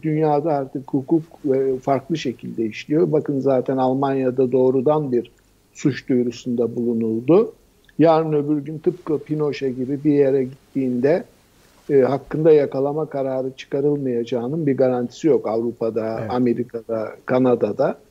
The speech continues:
Speaker 1: E, o yüzden çok dikkatli davranmak zorunda kalacak. Uzun yıllar bu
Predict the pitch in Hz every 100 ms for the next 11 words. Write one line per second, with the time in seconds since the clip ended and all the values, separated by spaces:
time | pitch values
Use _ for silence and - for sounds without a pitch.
0 | _ _ _ 139 127 123 143 160 156 156
1 | 156 165 147 143 135 156 143 - 156 147
2 | 120 135 120 120 117 113 113 - 113 110
3 | 110 113 - 110 113 165 190 - - 135
4 | 156 151 135 120 139 160 135 143 147